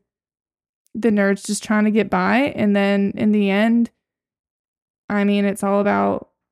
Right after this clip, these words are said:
will Pedro win president of his school?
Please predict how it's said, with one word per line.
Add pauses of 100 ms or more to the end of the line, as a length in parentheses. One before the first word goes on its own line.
(260)
will (100)
Pedro
win (160)
president (1000)
of
his
school?